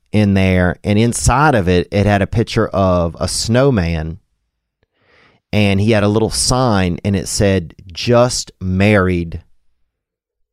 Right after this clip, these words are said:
Christmas." That's what it said on it. And that's one thing I loved about India. You, you could get things that, and they fucked it up every time. They fucked it up. It would say, "Happy Halloween," right?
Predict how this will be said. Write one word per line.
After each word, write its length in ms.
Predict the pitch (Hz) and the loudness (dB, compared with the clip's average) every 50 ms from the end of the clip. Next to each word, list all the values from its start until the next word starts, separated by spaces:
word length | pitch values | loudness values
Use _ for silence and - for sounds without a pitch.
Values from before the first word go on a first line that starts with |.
| _ _ _ _ _ _ _ _ _ _ _ _ | _ _ _ _ _ _ _ _ _ _ _ _
Christmas." 760 | - - - 117 92 - - - - - - - - - - _ | -8 -4 -2 -2 -2 -4 -6 -10 -12 -14 -14 -16 -18 -18 -18 _
That's 160 | - 82 - | -12 -10 -8
what 120 | - 90 65 | -8 -8 -8
it 60 | - | -6
said 220 | - - 90 82 | -4 -4 -4 -4
on 140 | 67 - - | -4 -10 -14
it. 80 | - _ _ _ _ _ _ _ _ _ _ _ _ _ _ _ _ _ _ _ _ _ _ _ _ _ _ _ _ _ _ _ _ _ - - - - | -16 _ _ _ _ _ _ _ _ _ _ _ _ _ _ _ _ _ _ _ _ _ _ _ _ _ _ _ _ _ _ _ _ _ -20 -20 -12 -4
And 160 | - 110 101 | -2 0 2
that's 180 | 110 131 131 - | 2 2 2 0
one 160 | 147 143 127 | 0 0 0
thing 140 | 143 139 135 | 0 0 2
I 140 | 127 117 110 | 2 4 4
loved 320 | 107 107 120 127 123 107 | 4 4 4 2 2 2
about 200 | 101 104 101 98 | 2 0 0 0
India. 300 | - 120 131 123 120 104 | 0 0 2 2 4 4
You, 200 | 95 98 113 127 127 | 4 4 4 2 2
you 160 | 127 123 127 | 2 0 0
could 200 | 123 123 110 92 | 2 0 0 0
get 240 | - 135 135 - - | -2 -2 -2 -2 -2
things 240 | 170 160 160 143 | 0 0 0 0
that, 220 | - 139 117 107 78 | 0 -2 -2 -2 0
and 160 | 117 117 110 | 0 2 2
they 100 | 107 98 | 2 0
fucked 560 | - - - - 139 143 139 147 139 - - | 0 -4 -6 0 2 4 4 2 0 0 0
it 160 | 160 147 139 | 2 2 4
up 240 | 120 113 101 90 - | 4 4 2 2 2
every 240 | 101 104 95 113 120 | 0 0 0 0 -2
time. 420 | - - 104 92 82 80 78 78 _ _ _ _ _ _ _ - | -4 -4 -6 -6 -8 -10 -12 -16 _ _ _ _ _ _ _ -6
They 160 | 95 92 85 | -4 -4 -4
fucked 520 | - - - - 120 113 113 104 _ - | -6 -10 -6 -2 0 0 0 0 _ -2
it 160 | 117 110 107 | 0 0 0
up. 300 | 95 85 80 78 71 _ _ _ _ _ _ _ _ _ _ _ _ _ _ _ _ - - - | 0 0 -2 -4 -8 _ _ _ _ _ _ _ _ _ _ _ _ _ _ _ _ -14 -4 0
It 80 | - | 0
would 160 | 117 127 - | 2 2 0
say, 180 | - 123 104 95 | 0 -2 0 0
"Happy 460 | 90 - - 127 127 131 - 156 151 | -2 -2 -4 -4 -4 0 0 2 2
Halloween," 840 | 135 135 135 139 143 147 143 131 147 143 135 123 110 98 90 85 82 | 2 2 2 2 2 2 2 2 2 0 2 0 0 0 -2 -2 0
right? 340 | 90 101 110 123 139 - | 0 2 2 0 -2 -4